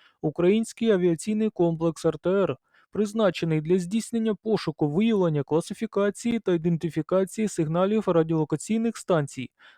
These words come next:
засобів радіоелектронної боротьби, протиповітряної оборони та літаків, а також визначення місця їх дислокації.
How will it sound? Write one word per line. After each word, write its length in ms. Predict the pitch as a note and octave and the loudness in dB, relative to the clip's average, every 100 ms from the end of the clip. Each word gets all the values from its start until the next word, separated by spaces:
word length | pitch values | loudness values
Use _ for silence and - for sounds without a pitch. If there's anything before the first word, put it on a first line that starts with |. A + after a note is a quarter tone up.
| - | -6
засобів 560 | D3 F3+ A#3 A3 A3 | -2 0 -2 -2 0
радіоелектронної 760 | F3+ F3 E3+ E3 - A#3 A#3 A#3 | 0 2 2 0 2 2 2 0
боротьби, 480 | G3 F#3+ F3+ G#3+ E3+ | 2 0 2 0 0
протиповітряної 840 | D#3+ F3+ G3+ G#3 A3+ A#3 A3 G#3+ | -2 -2 0 0 0 0 0 2
оборони 460 | F3+ E3+ F#3 G#3+ A3+ | 2 2 2 2 0
та 160 | E3+ | 0
літаків, 460 | E3+ D#3+ D#3+ - G#3 | -2 -2 -2 -2 -2
а 80 | D3+ | -2
також 360 | D3 - G#3+ - | -4 0 0 0
визначення 640 | D3 F#3+ G#3+ G#3+ G#3+ A3 | -2 -2 -2 -4 -2 0
місця 440 | E3 F3+ - - A3 | 2 0 -2 -2 0
їх 260 | G3 E3+ | 0 0
дислокації. 880 | E3+ F3 F3+ F3+ F3 D3+ - C3 | -2 0 -2 0 0 0 -4 -10